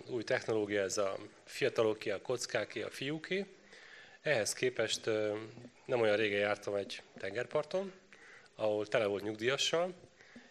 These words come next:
és hát a többség az papírkönyvet olvasott, de egy néninél,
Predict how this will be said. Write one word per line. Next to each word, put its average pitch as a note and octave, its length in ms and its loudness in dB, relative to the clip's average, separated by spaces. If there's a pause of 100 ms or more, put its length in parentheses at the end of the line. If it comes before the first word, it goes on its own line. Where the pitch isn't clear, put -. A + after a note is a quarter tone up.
és G#2+ 380 -4
hát - 280 -12 (220)
a A#2 80 0
többség C3 300 2
az G#2+ 140 2
papírkönyvet A#2+ 580 0
olvasott, B2+ 440 0 (180)
de C3 220 8
egy G#2+ 160 6
néninél, A2 880 0